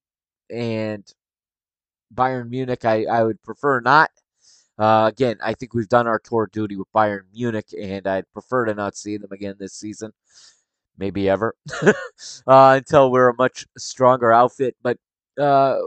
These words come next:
who do you guys think? I mean, Real Madrid look, you know, just dethr-, just derailed Paris Saint-Germain.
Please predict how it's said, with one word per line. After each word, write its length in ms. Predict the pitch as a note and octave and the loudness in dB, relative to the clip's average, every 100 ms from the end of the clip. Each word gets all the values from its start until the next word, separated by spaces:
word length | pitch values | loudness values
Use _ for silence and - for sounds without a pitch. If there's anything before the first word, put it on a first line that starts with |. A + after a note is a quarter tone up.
| - | -4
who 200 | E3 A3 | -2 -4
do 60 | |
you 140 | A#3+ A#3+ | -4 0
guys 280 | B3 A#3+ | 0 0
think? 220 | - B3 - - | -4 -6 -6 -4
I 100 | C3+ | -4
mean, 280 | C#3 C#3+ B2 | -4 -6 -4
Real 240 | C#3 D#3+ | 2 2
Madrid 380 | D3+ B2+ C#3+ D#3 | 2 -2 0 0
look, 160 | B2+ - _ _ | -2 -6 _ _
you 140 | A#2+ A#2+ | -10 -6
know, 160 | A2 | -6
just 340 | G#2+ B2 - _ _ _ _ - | -6 -12 -14 _ _ _ _ -8
dethr-, 520 | A#2+ - A#2 - A2+ | -8 -6 -10 -6 -6
just 360 | G2+ B2 - - - | -2 -2 -4 -10 -14
derailed 680 | A#2+ A2+ A#2 B2 B2 G2 F#2 _ _ _ _ | -10 -4 0 2 0 -2 -10 _ _ _ _
Paris 240 | F#2+ A2+ - | -14 -12 -8
Saint-Germain. 600 | A2 F#2+ G2+ F#2+ G#2+ | -10 -4 -4 -2 -4